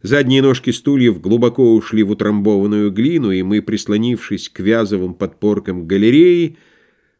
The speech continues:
покуривали эльторовский табачок и дружелюбно обсуждали дела остальной вселенной. Передать словами чарующую прелесть вечера в прерии — безнадежная затея.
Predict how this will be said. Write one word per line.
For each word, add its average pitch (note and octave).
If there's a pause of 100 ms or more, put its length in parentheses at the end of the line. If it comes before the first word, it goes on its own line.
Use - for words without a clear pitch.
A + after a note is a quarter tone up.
(160)
покуривали C#3
эльторовский G#2+
табачок G#2 (140)
и F2+
дружелюбно B2+
обсуждали F#2+
дела F2
остальной E2+
вселенной. D2 (2250)
Передать E3+
словами G3
чарующую D#3
прелесть C3+
вечера A2+
в -
прерии — F3+
безнадежная C3+
затея. D2+